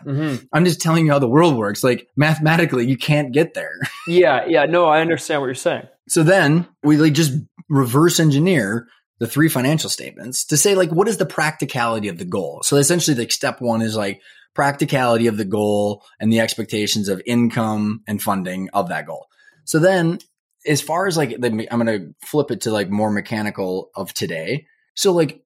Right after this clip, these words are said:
Speaker 2: it's bu-, budgeting, man. Like, so then, like, let's say if we have that rough plan to say, "Hey, this is possible. Expectations are all kinda aligned." Like, most entrepreneurs, my dad and I included, is revenue, gross profit, checking account, solve for cash flow at the end of the year. That's all they're doing.
Speaker 1: Hmm.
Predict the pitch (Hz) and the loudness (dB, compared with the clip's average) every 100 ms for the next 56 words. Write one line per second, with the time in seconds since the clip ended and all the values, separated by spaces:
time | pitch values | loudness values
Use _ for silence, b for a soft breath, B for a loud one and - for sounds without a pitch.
0 | - 147 147 170 147 135 160 139 87 82 | -8 -4 -4 -6 -6 -2 -2 -2 -6 -8
1 | 92 117 131 - - 143 160 170 151 139 | -6 -4 -4 -4 -4 -2 0 -2 -2 -4
2 | 139 147 120 131 135 127 127 120 113 107 | -2 0 2 2 2 0 -2 -2 -2 -2
3 | 107 123 - 104 98 113 107 120 156 143 | -4 -4 -8 -8 -4 -2 -2 0 2 2
4 | 123 131 - 104 107 127 107 107 107 107 | 0 -4 -4 -4 -4 -4 -2 0 0 -2
5 | 113 - 127 120 113 113 104 101 101 107 | -4 -6 -6 -4 -4 -2 -4 -4 -4 -6
6 | 107 85 85 104 - _ _ _ _ 147 | -6 -8 -8 -10 -12 _ _ _ _ -4
7 | 131 131 135 147 165 147 139 - 127 107 | -2 0 2 2 -2 -4 -6 -4 -6 -4
8 | 107 104 113 120 127 127 120 110 107 98 | -6 -6 -6 -6 -4 -4 -4 -4 -4 -8
9 | - 101 107 117 131 143 127 113 113 - | -12 -8 -6 -4 -2 -2 -4 -6 -6 -6
10 | 110 104 - 95 - 104 95 107 104 - | -8 -8 -10 -10 -8 -10 -8 -8 -8 -6
11 | - - 107 117 113 131 - 113 95 - | -4 -2 -2 -2 -4 -8 -8 -6 -4 -6
12 | - 107 101 95 98 95 92 85 82 64 | -6 -6 -6 -8 -10 -8 -8 -10 -16 -18
13 | - _ _ _ _ 110 104 101 - 95 | -20 _ _ _ _ -14 -10 -8 -6 -6
14 | 90 82 82 76 - - 156 147 | -6 -8 -12 -16 -16 -8 -6 -4